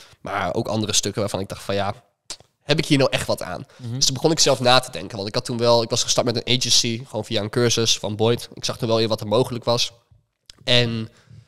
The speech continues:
Speaker 1: toen dacht ik op die opleiding na twee weken, dan begon ik een keer na te denken van, "Hey, wat wil ik later eigenlijk echt met mijn leven?" Dus nu was het steeds van, "Oké,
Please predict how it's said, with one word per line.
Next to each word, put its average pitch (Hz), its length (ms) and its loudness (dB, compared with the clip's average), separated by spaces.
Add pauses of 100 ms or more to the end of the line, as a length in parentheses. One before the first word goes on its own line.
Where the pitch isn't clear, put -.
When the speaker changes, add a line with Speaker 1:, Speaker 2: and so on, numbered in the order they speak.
(140)
Speaker 1:
toen - 120 -10
dacht 151 200 0
ik 147 160 -12
op 135 120 -2
die 127 120 -4
opleiding 139 360 2
na - 60 -4
twee 131 180 0
weken, 127 540 0
dan 120 100 -14
begon 131 180 -6
ik 127 60 -8
een - 60 -16
keer 110 180 0
na 120 80 4
te - 100 -4
denken 110 200 -6
van, 113 120 -10
"Hey, 110 260 -4 (800)
wat 139 200 -2
wil 156 120 2
ik 139 80 -2
later 135 260 4
eigenlijk - 300 -4
echt - 80 -10
met 62 100 -8
mijn 90 120 -10
leven?" - 320 -10
Dus 117 140 -4
nu 123 120 -2
was 123 140 2
het - 80 -6
steeds 117 240 -4
van, 110 80 -6
"Oké, 98 340 -6